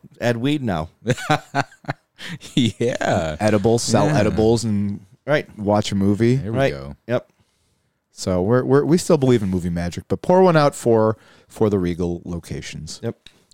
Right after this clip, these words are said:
Speaker 3: So, uh, that all being said,
Speaker 2: One,
Speaker 3: uh,
Speaker 2: one more thing. We missed E-, Eve Shippens
Speaker 1: Yeah.
Speaker 2: announcing
Speaker 3: Oh,
Speaker 2: for North.
Speaker 1: Yeah.
Speaker 3: shit.
Speaker 1: Eve Shippens has announced that she's running a, a primary against Joe Golombek for North Common Council. Um,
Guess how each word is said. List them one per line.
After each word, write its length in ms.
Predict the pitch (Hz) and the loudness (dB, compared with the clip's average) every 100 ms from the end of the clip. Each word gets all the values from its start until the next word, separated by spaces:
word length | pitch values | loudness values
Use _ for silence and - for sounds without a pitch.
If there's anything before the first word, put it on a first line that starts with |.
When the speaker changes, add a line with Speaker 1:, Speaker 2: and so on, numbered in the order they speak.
| _ | _
Speaker 3:
So, 320 | - 113 160 - - - _ _ _ _ _ | 0 2 2 -4 -20 -20 _ _ _ _ _
uh, 140 | - | -6
that 200 | 208 156 | 2 4
all 260 | 196 180 - - | 6 4 2 -4
being 220 | - 135 | 0 0
said, 360 | 127 147 151 175 - - | 2 2 2 2 -8 -10
Speaker 2:
One, 220 | 92 120 | 0 2
Speaker 3:
uh, 60 | 170 - | 2 2
Speaker 2:
one 180 | 123 160 | 2 4
more 200 | 165 165 | 4 4
thing. 260 | - 143 | 2 4
We 100 | 101 | 6
missed 380 | 104 117 - - | 6 4 0 -6
E-, 40 | 110 | -4
Eve 260 | 117 131 | 0 0
Shippens 520 | 127 151 151 71 78 | 2 0 0 -6 -6
Speaker 1:
Yeah. 120 | 82 131 | -2 0
Speaker 2:
announcing 240 | 104 - | 0 4
Speaker 3:
Oh, 220 | 302 269 185 | 6 6 4
Speaker 2:
for 60 | |
North. 360 | 117 82 - - _ _ - - | 2 -2 -6 -18 _ _ -8 -2
Speaker 1:
Yeah. 220 | 139 151 | 2 2
Speaker 3:
shit. 360 | - 359 107 - _ | 0 -6 -10 -14 _
Speaker 1:
Eve 200 | 139 160 | 2 2
Shippens 480 | - 165 160 147 131 | 2 0 2 2 2
has 120 | 135 | 0
announced 340 | 117 113 113 - | 2 2 2 0
that 100 | 107 | -4
she's 160 | 110 | -2
running 380 | 101 104 104 101 | 0 2 2 2
a, 260 | 95 92 95 _ - | 0 0 -2 _ -18
a 260 | 73 71 80 - | -14 -12 -12 -4
primary 400 | 135 131 135 139 | 0 2 2 0
against 400 | 98 87 85 - | -2 -6 -8 -12
Joe 220 | 104 101 98 | -4 -2 0
Golombek 500 | 98 101 110 120 - | 0 0 0 -2 -2
for 200 | 90 87 | -8 -6
North 300 | 92 95 - | -4 -6 -6
Common 240 | 87 87 | -8 -6
Council. 500 | 110 113 - 123 120 _ _ - - _ - | -6 -4 -2 -4 -4 _ _ -20 -20 _ -12
Um, 440 | 80 82 85 85 | -8 -4 -6 -8